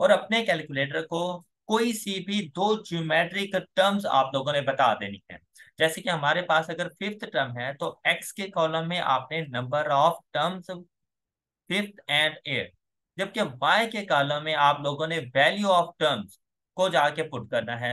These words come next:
Fifth term is one sixty two and the eighth term is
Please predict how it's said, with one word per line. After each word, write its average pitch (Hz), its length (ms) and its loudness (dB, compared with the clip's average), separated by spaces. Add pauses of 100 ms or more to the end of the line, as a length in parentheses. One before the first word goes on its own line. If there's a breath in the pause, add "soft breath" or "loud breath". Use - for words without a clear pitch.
(120)
Fifth 214 340 -2 (100)
term 165 200 0
is 156 160 -8 (140)
one 135 200 2
sixty 175 380 -8
two 180 160 -6 (1800)
and 165 200 4
the 196 100 4 (140)
eighth 220 420 0
term 156 300 -2
is 123 260 -6